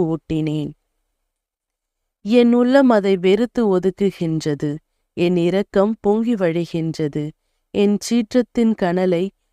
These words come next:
கொட்ட மாட்டேன். எப்பிரேயமை அழிக்க திரும்பி வர மாட்டேன். நான் இறைவன்,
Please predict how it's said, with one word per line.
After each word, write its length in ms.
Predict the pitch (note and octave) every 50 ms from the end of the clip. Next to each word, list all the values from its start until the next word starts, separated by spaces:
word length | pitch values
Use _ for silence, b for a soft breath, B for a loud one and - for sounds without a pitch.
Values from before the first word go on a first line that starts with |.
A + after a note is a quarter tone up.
| _ _ _ _ _ _ _ _ _ -
கொட்ட 340 | A3 G3 - _ - A#3 A3
மாட்டேன். 580 | G#3 F#3 D#3+ D3+ D3 - - C#3+ C#3 C3+ D3 - _ _
எப்பிரேயமை 840 | _ E3+ D#3+ - F#3+ F#3 F#3 F3+ F3 F3+ F3 F3 F3 F3+ F3+ F#3
அழிக்க 540 | - - F3 F3+ G3+ A3+ G#3+ - G3+ F#3 G3+ -
திரும்பி 380 | _ - G#3+ A#3+ A#3+ B3 A3+ G#3+
வர 280 | F3 E3+ D#3+ D#3 D#3 D#3
மாட்டேன். 580 | D#3+ D#3 D3+ D3 C#3+ - - D3+ C#3+ C#3 D3 - _ _ _ _ _ _ _ _
நான் 340 | - F3 E3+ E3+ E3 D#3 -
இறைவன், 560 | - E3 E3 F3 F#3 F#3+ F#3 F#3 E3+ D#3 D#3